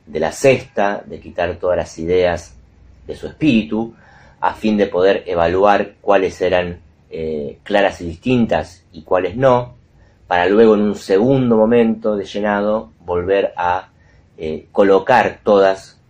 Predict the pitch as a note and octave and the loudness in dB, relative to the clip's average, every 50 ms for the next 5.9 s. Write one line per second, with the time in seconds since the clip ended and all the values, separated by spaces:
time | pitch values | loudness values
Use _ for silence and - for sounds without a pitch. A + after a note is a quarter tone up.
0 | _ - E2+ D#2+ - - G2 F2+ E2 E2+ - F#2+ F#2 F#2 - - _ _ _ _ | _ -10 -10 -10 -8 -8 -10 -10 -10 -6 -4 -4 -4 -4 -6 -12 _ _ _ _
1 | _ _ _ _ _ _ _ _ _ _ _ - G#2+ G#2+ F#2+ - A2 A2 G#2+ G2 | _ _ _ _ _ _ _ _ _ _ _ -2 0 0 2 4 2 2 2 0
2 | F#2+ F#2+ F#2+ F#2 - A2 G2 F#2 D#2+ D#2 - - _ _ _ _ _ - F#2 A2 | -2 -4 -4 -2 -2 -2 -2 -2 -4 -6 -10 -16 _ _ _ _ _ -6 0 4
3 | B2+ C3+ B2+ A#2 G#2 G#2 G2+ G2+ G2+ - - _ - D#2 D2+ E2+ E2+ F#2 G2+ G#2 | 6 6 6 6 4 2 0 -2 -4 -8 -14 _ -16 -10 -6 -2 0 2 2 2
4 | G2+ G2+ G2 G2 G2+ G2+ - - - _ - F2 F2 F2 F2 F2 F2 - _ _ | 2 2 2 0 0 -2 -4 -10 -16 _ -6 -6 -6 -6 -6 -10 -14 -20 _ _
5 | _ _ _ _ _ _ - E2+ E2 - - E2 - - _ _ B1 - | _ _ _ _ _ _ -6 -4 -4 -4 -6 -8 -10 -10 _ _ -20 -20